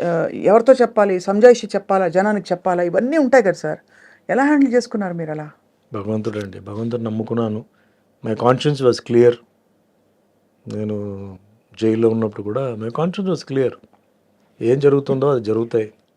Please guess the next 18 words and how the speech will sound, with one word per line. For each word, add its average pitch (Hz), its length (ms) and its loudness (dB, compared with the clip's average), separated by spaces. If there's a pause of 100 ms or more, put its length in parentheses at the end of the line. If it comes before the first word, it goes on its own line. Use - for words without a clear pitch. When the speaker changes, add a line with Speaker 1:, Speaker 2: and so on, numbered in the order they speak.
(200)
Speaker 1:
Who 269 120 2
were 311 160 6
your, 226 160 4
your 208 140 -2
friends, 233 260 -2
sir, 269 180 0
at 220 120 -2
that 190 220 -4
time? 277 120 -2
మీరు 226 120 -4
జైల్లో 208 260 -2
ఉన్నప్పుడు 214 320 -6
ఎవరు 254 100 0
Speaker 2:
జైల్లో 175 200 6
Speaker 1:
వచ్చారు? 117 120 0
Speaker 2:
ఉన్నప్పుడు 107 200 -4
ఎవరు 117 160 -4
లేరండి. 127 380 -4